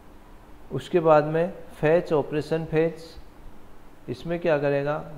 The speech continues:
जो आपका ऑपरेंड मालूम चल गया है उस memory का तो उसको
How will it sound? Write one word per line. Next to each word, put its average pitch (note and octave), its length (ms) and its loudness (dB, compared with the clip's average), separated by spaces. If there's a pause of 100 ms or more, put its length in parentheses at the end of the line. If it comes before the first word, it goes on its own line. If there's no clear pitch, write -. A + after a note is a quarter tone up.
जो C#3+ 100 -2
आपका C#3 600 2 (1200)
ऑपरेंड E3 460 0 (1160)
मालूम C#3 480 2
चल C#3 280 -2
गया A#2+ 260 0
है A2 160 -2
उस B2 200 -6
memory A#2+ 400 -2
का C3+ 180 -4
तो D3 320 -4
उसको D3+ 520 -4